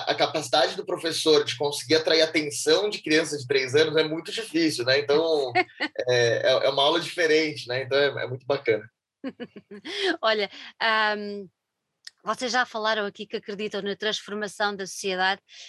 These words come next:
Speaker 2: através, através da música. Ahm, já referiram que é um processo diferente, mas vocês repartem este processo por diferentes programas ou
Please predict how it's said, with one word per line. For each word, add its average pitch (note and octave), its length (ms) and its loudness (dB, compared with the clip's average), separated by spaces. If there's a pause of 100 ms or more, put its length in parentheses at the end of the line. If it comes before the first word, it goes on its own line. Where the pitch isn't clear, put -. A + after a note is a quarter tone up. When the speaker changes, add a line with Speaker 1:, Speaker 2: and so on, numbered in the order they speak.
(120)
Speaker 2:
através, G3 840 -2
através G3 460 -2
da G3 120 -2
música. E3 640 -8 (340)
Ahm, F#3 760 -2 (160)
já G3 200 -2
referiram G3 760 -4
que G3+ 100 -8
é F#3+ 80 2
um G3 80 -2
processo - 500 -8
diferente, A3 640 -8 (440)
mas A3+ 200 -2
vocês B3+ 300 -6
repartem A#3 680 -2
este - 200 -6
processo - 500 -4
por G#3 100 -14
diferentes A3 480 -8
programas F#3+ 720 -2 (280)
ou A#3 280 2